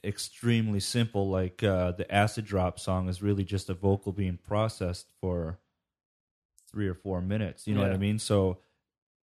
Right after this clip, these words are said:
Speaker 1: there seems to be, like, a really interesting, uh, way of how it gets done. I, I don't know how to describe it, like a pendulum or something. Like, some of it's just really intense and busy, and others are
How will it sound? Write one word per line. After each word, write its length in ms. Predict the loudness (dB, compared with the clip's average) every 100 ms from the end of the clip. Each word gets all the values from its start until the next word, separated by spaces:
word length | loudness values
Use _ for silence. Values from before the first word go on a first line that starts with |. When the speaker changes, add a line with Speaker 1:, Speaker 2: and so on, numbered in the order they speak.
| _
Speaker 1:
there 120 | -2 -2
seems 300 | -2 -4 -4
to 40 |
be, 180 | -2 0
like, 220 | 2 0
a 180 | 0 -4 -6 _ _ _ _ -2
really 360 | 2 4 2
interesting, 680 | 0 -2 -4 -2 -2 -2 -2
uh, 400 | -2 -2 -2 -4 -8 _ _ _ _ _ _ -12
way 280 | 0 2 4
of 100 | 2
how 200 | 0 0
it 180 | -2 -2
gets 240 | -2 -2
done. 200 | 2 4
I, 80 | 4
I 180 | 4 2
don't 180 | 2 2
know 140 | 2
how 140 | 2
to 80 | 0
describe 360 | -2 -4 0 0
it, 40 |
like 120 | -2
a 60 | -6
pendulum 420 | -2 0 2 0
or 60 | -2
something. 320 | -2 -4 -4
Like, 160 | -6 -4
some 220 | 2 2
of 120 | 2
it's 160 | -2 -6
just 180 | -10 -10
really 500 | -10 -4 0 0 0
intense 640 | -2 -2 -2 -2 -8 -18 _ _ _ _ _ _ -6
and 160 | 0
busy, 300 | 2 2 2
and 80 | 4
others 340 | 6 6 4
are 120 | 2